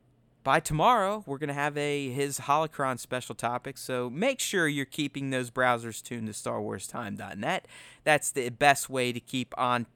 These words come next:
top of everything we're putting out throughout the week. That could be news posts, Star Wars art posts, web gems that I cook up, collectibles type of stuff, rants, raves, speculations, and just the podcasts.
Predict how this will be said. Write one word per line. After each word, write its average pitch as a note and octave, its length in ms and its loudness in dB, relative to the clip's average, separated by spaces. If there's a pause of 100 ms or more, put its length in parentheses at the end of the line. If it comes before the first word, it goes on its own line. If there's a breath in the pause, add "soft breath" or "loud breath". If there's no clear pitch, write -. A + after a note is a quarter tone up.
(120)
top A#2+ 400 0
of A2 180 -4 (100)
everything F3 580 2
we're B2 100 -2
putting A2+ 300 -2
out A2+ 200 0
throughout G#2 320 -6
the G#2 60 -12
week. G2 320 -10
That A#2 180 -8
could G#2+ 160 -12
be G2+ 240 -6 (320 loud breath)
news D3+ 280 -2
posts, D3+ 440 0 (240 loud breath)
Star D3 380 0
Wars D3 260 -2
art C#3 260 2
posts, C#3 340 -6
web C3 280 0
gems B2+ 380 -2
that B2+ 100 -4
I B2 80 -2
cook A#2+ 320 -6
up, A#2+ 200 -4
collectibles B2+ 680 -6
type B2 240 -4
of A#2 60 -10
stuff, A#2 440 0 (480 loud breath)
rants, C#3 680 0 (240)
raves, C3 720 0
speculations, B2+ 1120 -4
and C#3+ 260 -2
just C3+ 220 -6
the A#2+ 60 -12
podcasts. G#2+ 880 -4